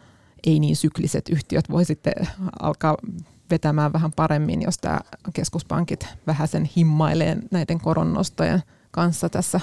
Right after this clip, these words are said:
uudessa, uudessa tilanteessa. Että edelleen ollaan tosiaan positiivisia, mutta jos nyt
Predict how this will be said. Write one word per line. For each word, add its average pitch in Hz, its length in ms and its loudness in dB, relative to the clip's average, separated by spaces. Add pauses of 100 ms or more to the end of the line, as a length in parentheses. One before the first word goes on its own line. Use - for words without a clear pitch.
uudessa, 170 400 -2 (240)
uudessa 185 360 0
tilanteessa. - 720 -2
Että 196 240 2 (480)
edelleen 214 340 4
ollaan 175 160 6
tosiaan 165 300 4
positiivisia, 160 640 2
mutta 160 120 0
jos 165 100 0
nyt 160 120 -2